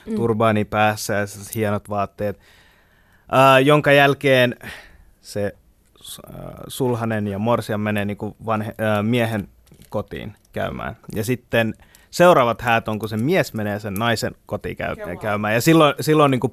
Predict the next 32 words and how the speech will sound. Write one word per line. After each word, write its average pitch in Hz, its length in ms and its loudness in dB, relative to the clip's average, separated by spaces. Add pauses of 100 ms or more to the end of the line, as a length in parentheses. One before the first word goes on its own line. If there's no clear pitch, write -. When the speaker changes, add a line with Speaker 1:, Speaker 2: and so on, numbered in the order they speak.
Speaker 2:
puvut 120 360 2
tai 107 140 0
smokit 110 580 -4
ja 101 180 -6
sit 98 200 -14
naiset 95 300 -10
pukeutuu - 180 -10
Speaker 1:
Se 262 40 0
on 269 120 2
siis 277 160 -4
Speaker 2:
eri - 20 -20
tavalla. 330 180 -4
Speaker 1:
pitkäkestoinen 208 680 -6
prosessi, 208 500 -2
siinä 185 220 -8
juhlitaan 196 400 -2 (200)
monta 254 280 0
päivää. 170 600 -2
Speaker 2:
Joo, 143 240 6
ja 147 40 6 (100)
Speaker 1:
Meillä - 0 - (140)
Speaker 2:
siis 180 100 -4
Speaker 1:
päin. 165 160 -4
Speaker 2:
niinku, 139 460 2
se 147 140 -2
on 147 180 6
niin 151 200 6
iso 143 240 4
juttu 127 360 2
meidän 120 260 4
kulttuureissa 110 760 0
ja 98 140 -4